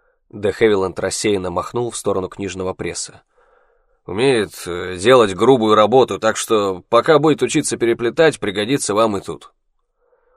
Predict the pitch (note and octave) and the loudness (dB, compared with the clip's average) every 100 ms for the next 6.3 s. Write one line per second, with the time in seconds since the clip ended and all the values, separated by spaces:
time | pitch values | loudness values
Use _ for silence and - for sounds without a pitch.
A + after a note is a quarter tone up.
0 | - G2 F#2+ F#2 F#2+ G#2 F#2+ - F#2 E2+ | -6 -4 -2 -4 -2 -4 -4 -6 -6 -6
1 | D#2+ - _ _ _ _ _ _ _ _ | -10 -18 _ _ _ _ _ _ _ _
2 | - G#2 G#2+ G#2+ A#2 C3 B2 A2+ G#2+ G#2+ | -4 -2 0 4 4 4 2 0 0 0
3 | G#2 G#2+ F#2 A2 G2+ E2+ D2+ - - _ | 0 0 0 2 2 -2 -12 -14 -14 _
4 | - G2+ - A#2 B2+ A#2+ C3 D#3 G#2+ - | -10 -8 -2 0 2 2 2 2 0 -2
5 | C#3 C3+ G2+ F#2+ G#2+ A#2+ G#2+ G2+ F#2 F2+ | -2 -2 -4 -4 -6 -4 -2 -2 -4 -8
6 | E2+ - | -8 -14